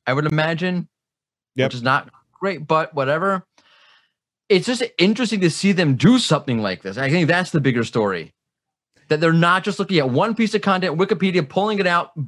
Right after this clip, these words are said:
Speaker 1: done.
Speaker 2: Right.
Speaker 1: They're experimenting with pulling content from all different kinds of sources and conglomerating it together into one uber source of information about Svalbard.
Speaker 2: And that's, yeah, exactly. And that was the one experiment that we've seen. We have no idea.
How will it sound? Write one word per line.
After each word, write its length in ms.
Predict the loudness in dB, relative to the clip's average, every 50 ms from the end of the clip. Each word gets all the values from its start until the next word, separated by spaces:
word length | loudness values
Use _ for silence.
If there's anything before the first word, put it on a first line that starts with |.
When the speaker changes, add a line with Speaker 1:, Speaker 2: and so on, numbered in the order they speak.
| -4 0
Speaker 1:
done. 420 | 0 2 2 0 -4 -8 -14 -18 _ _ -18
Speaker 2:
Right. 200 | -16 -16 -8 -2
Speaker 1:
They're 140 | 0 0 0
experimenting 800 | 0 -2 -6 -8 -2 2 2 2 2 2 0 0 0 -2 -2 -2
with 180 | -2 -4 -4 -8 _ _ -10
pulling 300 | -4 -2 -2 0 0 -2
content 320 | -2 -2 -2 -2 -2 -4 -6
from 100 | -6 -8 _ -6
all 560 | -4 -2 -2 0 0 0 0 0 0 -2 -2
different 280 | -2 -4 -4 -4 -2 -2
kinds 180 | -2 -2 -2
of 60 | -4 -2
sources 460 | 0 0 0 0 0 -2 -4 -4 -4 _ -18 -20 -20 -14 -6
and 240 | -4 -2 0 0 -2 -4 -4
conglomerating 720 | -2 0 0 2 2 2 2 2 2 2 0 0 0 -2 -2
it 100 | -4 -4
together 320 | -4 -2 -2 -2 -2 -2
into 200 | -4 -4 -4 -4
one 280 | -2 0 0 0 0 -2 -2 -2 0
uber 280 | 0 2 2 0 0
source 360 | 0 0 -2 -2 0 0 0
of 260 | -2 -2 -2 -2 -4 -4
information 680 | -4 -4 -2 -2 -2 -2 -2 -2 -2 -4 -4 -6 -6 -8 _ -20 -20 _ _ -8
about 360 | -4 -2 0 0 0 -2 -4
Svalbard. 920 | -8 -10 -4 0 0 0 0 0 -2 -4 -4 -2 -2 -2 -2 -4 -6 -10 -12 _ -2
Speaker 2:
And 160 | 2 2 2
that's, 180 | 2 0 -2 -6
yeah, 160 | -4 -4 -2
exactly. 400 | -2 0 0 0 -2 -2 -4 -6
And 80 | -6 -4
that 120 | -4 -4 -4
was 80 | -2 -2
the 60 | -2
one 160 | -2 -2 -4 -6
experiment 500 | -6 -8 -6 -6 -4 -4 -4 -6 -8 -8
that 60 | -8
we've 160 | -8 -8 -8
seen. 160 | -8 -8 -8 -4
We 120 | -2 -2
have 120 | -2 0 -2
no 160 | -4 -4 -4
idea. 280 | -6 -6 -4 -4 -6